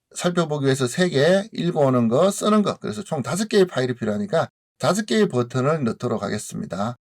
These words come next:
자, 근데 요 다섯 개의 버튼을 그냥 넣으면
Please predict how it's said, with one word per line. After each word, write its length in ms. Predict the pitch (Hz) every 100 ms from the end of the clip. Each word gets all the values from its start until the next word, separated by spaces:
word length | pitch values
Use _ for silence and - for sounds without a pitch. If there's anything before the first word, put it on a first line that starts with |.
| _ _
자, 100 | 123
근데 220 | 175 165
요 120 | 165
다섯 220 | 180 156 202
개의 160 | 202
버튼을 500 | 160 156 156 156 180 - _ _
그냥 320 | 135 151 196
넣으면 480 | 180 143 131 190 156